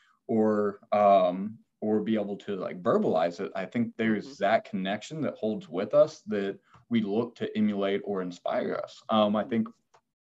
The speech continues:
Speaker 1: my other one was, I still remember that, like, so specifically.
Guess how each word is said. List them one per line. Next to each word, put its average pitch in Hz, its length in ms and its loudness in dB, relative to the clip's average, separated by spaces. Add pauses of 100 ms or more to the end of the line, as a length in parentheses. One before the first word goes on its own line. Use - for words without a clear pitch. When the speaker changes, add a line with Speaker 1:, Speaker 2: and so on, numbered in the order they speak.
(340)
Speaker 1:
my 113 240 8
other 131 260 2
one 104 280 0
was, 104 340 -2 (480)
I 117 80 2
still 127 260 2
remember 113 460 2
that, 104 200 -4
like, 90 200 -8
so 160 280 0
specifically. - 800 -10